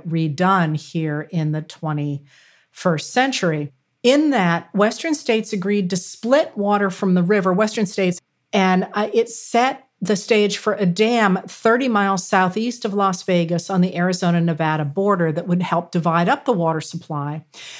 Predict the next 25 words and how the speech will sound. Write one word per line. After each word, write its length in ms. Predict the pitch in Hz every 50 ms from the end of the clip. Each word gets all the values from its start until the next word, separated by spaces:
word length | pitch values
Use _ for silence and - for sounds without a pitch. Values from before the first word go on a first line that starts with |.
| - - - -
Construction 560 | - 233 214 - - 302 330 330 - - 320
on 60 | 285
that 180 | 277 233 208 202
dam 180 | 220 208 202
began 340 | 196 208 190 190 202 202 196
in 120 | 196 190 185
nineteen 360 | 180 180 180 180 - 185 170
thirty. 600 | - - - - 247 240 233 220 185 180 170 165
It 180 | - - 180
was 160 | 175 185 175 -
a 40 |
huge, 1300 | 165 - - - - - - - - 311 294 269 262 240 220 214 202 190 190 170 180 - - - - - -
huge 480 | 226 220 214 214 214 214 202 180 -
project. 760 | - - - 180 175 170 170 165 165 160 143 139 165 - _ - - - - - - -
By 100 | - 202
nineteen 380 | 214 214 214 240 247 247 247 214
thirty-four, 640 | 185 214 202 185 190 180 - - 226 220 220 220 208
at 80 | 185
its 160 | 180 180 - -
peak, 400 | - - 226 208 185 185 - -
there 140 | - 185 180
were 100 | 180 175
fifty-two 540 | 180 - 277 277 - 294 - - - 220 180
hundred 480 | - - - 247 269 277 277 240 202
workers 680 | 190 196 202 196 185 196 - 185 180 180 175 170 175